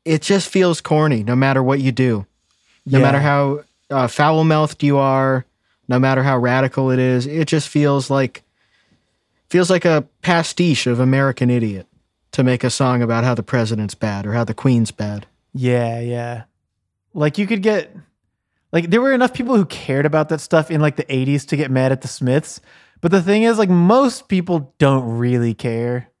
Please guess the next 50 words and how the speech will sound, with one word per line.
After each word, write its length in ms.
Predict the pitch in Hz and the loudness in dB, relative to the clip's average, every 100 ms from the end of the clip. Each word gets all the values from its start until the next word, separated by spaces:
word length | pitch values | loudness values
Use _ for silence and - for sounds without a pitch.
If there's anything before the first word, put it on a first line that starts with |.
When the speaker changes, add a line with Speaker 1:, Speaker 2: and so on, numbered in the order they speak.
| _ _ | _ _
Speaker 2:
Like, 160 | 156 165 | -2 2
I 80 | 190 | 4
know 140 | 214 | 4
Rylan 380 | 151 147 160 156 | 4 4 4 4
was 120 | 151 | 2
saying, 320 | - 147 143 | 2 0 2
like, 300 | 139 123 - - _ _ | 0 0 -4 -14 _ _
well, 160 | 156 156 | 2 4
his 160 | 190 | 4
guess 220 | 160 151 | 4 2
was, 100 | 165 | 2
like, 180 | 147 123 | 0 -2
two 180 | - 156 | 0 0
percent 320 | 143 135 139 | 0 0 0
of 60 | 127 | 0
people 260 | 139 135 | -2 0
in 280 | 131 131 135 | 0 -2 -4
London 320 | 127 131 127 123 | -2 0 0 -2
actually 340 | 120 123 135 | -4 -4 -4
care, 280 | 131 135 135 | -2 -2 -2
you 120 | 139 | -2
know? 300 | 139 143 147 - | -4 -4 -4 -6
<laughs> 40 | - _ | -12 _
Speaker 1:
Yeah, 340 | 127 127 127 | -4 -2 -2
well, 200 | 120 143 | -2 0
London's 540 | 170 220 247 196 156 - | 2 2 2 2 0 0
the 120 | 135 | 0
least, 460 | 123 131 127 - - | 2 2 0 -2 -4
like, 280 | 117 - | -4 -4
British 420 | - 131 131 123 - | -2 0 2 0 -2
part 380 | 131 127 120 - _ _ | 0 0 -2 -6 _ _
of 140 | 113 | -6
the 80 | 117 | -2
whole 200 | 120 123 | 0 0
island. 440 | 117 123 120 107 - _ _ | 2 0 -2 -4 -10 _ _
Speaker 2:
Oh, 120 | 196 | 0
for 160 | 170 285 | 2 0
sure. 200 | - 123 | 0 2
Speaker 1:
Which 100 | 131 | 4
Speaker 2:
I'm 60 | 165 | 4
Speaker 1:
is 60 | |
Speaker 2:
sure 100 | 220 | 6
Speaker 1:
good. 120 | 196 | 4
Speaker 2:
it's 100 | 185 120 | 4 2
just 160 | 175 | 2
like 160 | 160 139 | 2 2
anything 340 | 143 135 139 | 0 2 2
where 120 | 139 | 2
it's, 100 | 135 | 2
like, 300 | 147 131 - | 2 0 -2